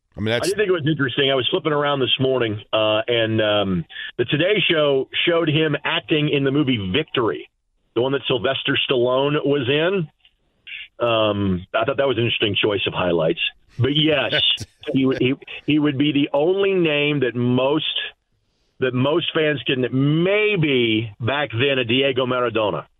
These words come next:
Speaker 2: because of the eighty-six World Cup being in Mexico. That World Cup was at least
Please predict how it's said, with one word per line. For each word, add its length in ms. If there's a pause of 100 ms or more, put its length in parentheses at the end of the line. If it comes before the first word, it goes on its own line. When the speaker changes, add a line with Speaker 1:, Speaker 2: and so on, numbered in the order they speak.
(140)
Speaker 2:
because 400
of 60
the 140
eighty-six 420
World 260
Cup 200
being 260
in 100
Mexico. 640 (460)
That 200
World 260
Cup 200
was 320
at 80
least 240